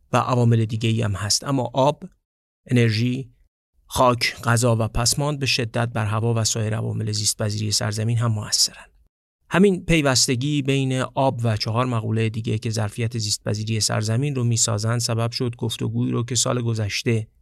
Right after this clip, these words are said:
در برنامهٔ آزاد با دکتر داوود منظور، رئیس سازمان برنامهٔ بودجه در دولت سیزدهم ضبط شده بود، اینجا منتشر کنم. همون گونه که در گفتگو با دکتر حجت میان‌آبادی بخش‌هایی از واقعیت‌های بخش آب ارائه شد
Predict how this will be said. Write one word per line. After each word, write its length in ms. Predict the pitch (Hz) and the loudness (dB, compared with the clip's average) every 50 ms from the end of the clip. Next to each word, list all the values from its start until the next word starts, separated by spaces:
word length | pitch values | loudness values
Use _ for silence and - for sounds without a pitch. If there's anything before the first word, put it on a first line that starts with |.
| _ _ _ - | _ _ _ -2
در 220 | 143 131 127 127 | 0 0 2 2
برنامهٔ 460 | 120 123 120 120 123 123 123 131 131 | 2 2 2 2 2 0 0 0 -2
آزاد 460 | 123 120 117 113 110 123 120 120 120 120 | 0 0 0 0 2 2 0 0 0 -2
با 100 | 117 117 | -2 -2
دکتر 280 | 113 113 113 - - | 0 -2 -2 -4 -4
داوود 360 | 120 123 117 113 117 120 123 | 0 0 0 2 2 0 2
منظور، 480 | 123 120 113 110 107 107 107 120 123 110 | 2 2 2 2 2 0 0 0 0 2
رئیس 340 | 104 113 113 113 113 - 127 | 0 0 0 0 0 -2 -2
سازمان 520 | 120 - 117 113 107 110 107 113 117 120 | -2 0 -2 0 0 0 0 2 2 0
برنامهٔ 380 | 117 110 107 104 113 117 113 110 | 0 0 -2 -2 -2 -2 -2 -2
بودجه 280 | 123 113 104 - 127 | -2 -4 -4 -4 -2
در 160 | 120 117 117 113 | 0 0 0 2
دولت 400 | 110 110 110 113 110 - - 120 | 0 0 0 0 -2 -2 -2 -2
سیزدهم 680 | - - - 117 110 104 107 107 101 123 127 113 110 | 0 0 0 0 -2 -2 0 0 0 0 0 0 0
ضبط 240 | 110 113 107 113 - | 0 -2 -4 -4 -4
شده 260 | - 123 113 113 120 | -4 -4 -2 -2 0
بود، 260 | 127 151 165 151 156 - - - - - - - _ _ _ | 2 2 2 2 0 -6 -16 -20 -20 -20 -20 -20 _ _ _
اینجا 560 | - 135 131 120 131 131 127 127 127 123 - - | 0 2 4 6 6 6 6 4 2 0 -2 -4
منتشر 420 | 131 120 120 120 110 - - 117 | -4 -2 0 0 0 0 0 -2
کنم. 320 | 117 - - 113 110 113 110 120 | -4 -8 -10 -10 -10 -8 -4 -2
همون 200 | 139 139 139 127 | 0 0 0 0
گونه 160 | 131 131 127 | -2 -2 -2
که 120 | 120 135 | -2 -2
در 160 | 123 127 123 | -2 -2 -2
گفتگو 360 | 117 120 113 - 127 117 117 117 | 0 -2 -2 -2 -2 -2 -2 0
با 100 | 123 123 | 0 0
دکتر 280 | 120 117 120 - 117 113 | 0 -2 0 0 0 0
حجت 380 | 117 110 110 - 120 117 - | 0 -2 -2 -2 -4 -2 -2
میان‌آبادی 600 | 120 117 113 107 107 107 107 104 110 110 110 123 | 0 0 0 0 0 0 0 0 -2 -2 -2 -2
بخش‌هایی 540 | 117 113 107 104 - - - 131 120 120 123 | 0 0 -2 -2 -2 -6 -6 -4 -4 -2 -2
از 140 | 123 113 113 | -4 -4 -4
واقعیت‌های 640 | 113 113 110 117 117 117 - - - - 123 123 | -4 -4 -4 -4 -4 -6 -6 -8 -8 -6 -4 -2
بخش 300 | 113 117 107 - - - - - | -2 -2 -2 -2 -4 -6 -6 -2
آب 260 | 113 117 123 139 143 151 | 0 2 2 2 2 -2
ارائه 280 | 147 139 135 131 127 123 | -2 0 0 -2 -2 -2
شد 320 | - - 127 117 113 - | -4 -2 -2 -2 -4 -4